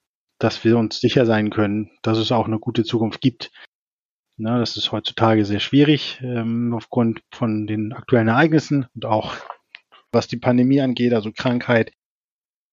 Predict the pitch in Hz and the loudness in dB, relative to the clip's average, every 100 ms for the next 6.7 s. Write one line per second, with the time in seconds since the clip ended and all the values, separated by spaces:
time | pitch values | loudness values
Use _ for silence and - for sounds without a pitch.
0 | _ _ _ _ 117 - 127 147 143 139 | _ _ _ _ 0 2 0 2 2 4
1 | 135 123 131 131 - 131 123 131 135 120 | 2 2 0 0 -4 -4 -4 -6 -4 -6
2 | 117 - - - - - - 123 127 127 | -8 -12 -18 -20 -20 -18 -4 0 2 4
3 | 123 135 131 120 131 120 123 113 110 110 | 4 6 4 2 -2 -2 -4 -2 -2 -4
4 | _ _ _ _ _ _ _ _ _ - | _ _ _ _ _ _ _ _ _ 0
5 | 117 120 113 117 104 117 117 123 - 120 | 2 2 4 2 2 0 -2 -4 0 0
6 | 117 127 120 101 113 - | 2 0 -2 -2 -4 -8